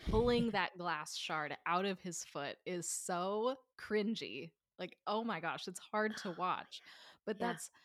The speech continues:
Speaker 1: that's all that you needed to know. You didn't need to watch him walk through all of that glass,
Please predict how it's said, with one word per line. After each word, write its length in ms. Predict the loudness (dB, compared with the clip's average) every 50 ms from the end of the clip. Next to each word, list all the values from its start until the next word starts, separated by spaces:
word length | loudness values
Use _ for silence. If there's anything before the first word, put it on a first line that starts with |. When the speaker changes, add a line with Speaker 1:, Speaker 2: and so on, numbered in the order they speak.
| -20 _ _
Speaker 1:
that's 160 | -8 -4 -2 0
all 140 | 2 2 2
that 160 | 2 2 2
you 140 | 2 2 2
needed 340 | 4 4 4 2 2 0 0
to 100 | -4 -2
know. 240 | 0 2 2 2 0
You 180 | 0 0 0
didn't 240 | 2 2 4 4 4
need 160 | 4 2 2 2
to 80 | 0
watch 480 | 0 0 0 0 0 0 -2 -2 -4 -2
him 460 | -2 -2 0 0 -2 -2 -4 -4 -6 -8 _ _ _ _ _ _ _ _ _ -8
walk 440 | -2 2 4 4 4 4 0 -6 -16 -14 -8 -4
through 380 | 0 0 2 2 2 2 0
all 240 | 0 0 0 0 0
of 120 | -2 -6 -6
that 240 | -8 -8 -8 -10 -8
glass, 580 | -6 -6 -4 -4 -6 -6 -8 -10 -10 -12 -14